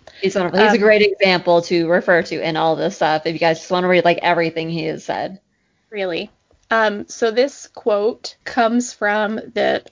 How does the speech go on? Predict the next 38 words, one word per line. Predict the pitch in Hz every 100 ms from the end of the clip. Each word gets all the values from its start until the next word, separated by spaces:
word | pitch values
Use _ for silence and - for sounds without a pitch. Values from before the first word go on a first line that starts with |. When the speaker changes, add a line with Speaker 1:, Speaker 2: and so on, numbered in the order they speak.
| _
Speaker 2:
October | - - - 269 269
two | 262 277
thousand | 269 262 285 269
twelve | - 220 214 214
conference, | - 190 190 196 208 262 -
Brethren, | - 220 226 240 240 220
We | 214
Have | - 202 202 -
Work | 190 180 - -
to | 196
Do. | 196 - 240 - _ _ _ _
He | - - 262
says, | - 196 185 190 - - - -
"As | 226 226
men | 226 240
of | 269 -
the |
priesthood, | 254 - 196 - 214 196 208
we | 202
have | 208 214
an | 214
essential | - 233 240 240 220
role | 202 190
to | 190
play | - 202 185
in | 190
society, | 208 196 196 190 208 240 262 -
at | -
home, | - 196 190 -
and | 202
in | 190
the | 196
church. | - 175 170 - - - - - _
But | 240
we | 226
must | 233 247 -
be | 240 226
men | 202 202 214